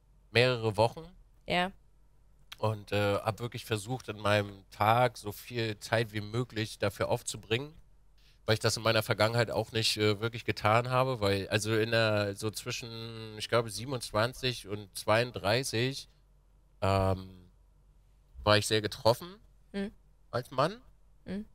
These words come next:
Speaker 1: und, äh, bin sehr in meine, meine Arbeit verschwunden und war noch nicht bereit, also mein Kopf war noch nicht reif genug für was Erwachsenes. Und, äh,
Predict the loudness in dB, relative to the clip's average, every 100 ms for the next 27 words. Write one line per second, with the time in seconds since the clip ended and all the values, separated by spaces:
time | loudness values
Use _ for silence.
0 | -20 -20 -10 -6 -6 -6 -4 0 0 -2
1 | -2 4 4 4 0 0 -2 -2 -2 0
2 | 2 2 0 -2 -6 -2 -4 -4 0 4
3 | 6 4 0 -2 -4 -2 -2 0 -2 -2
4 | -2 -2 2 2 2 0 -2 -4 -4 0
5 | 0 -2 -8 -8 -8 -6 -6 -4 -4 -4
6 | -6 -8 -12 -20 -20 _ _ _ _ _
7 | _ _ _ _ 4 6 6 4 2 4
8 | 6 6 4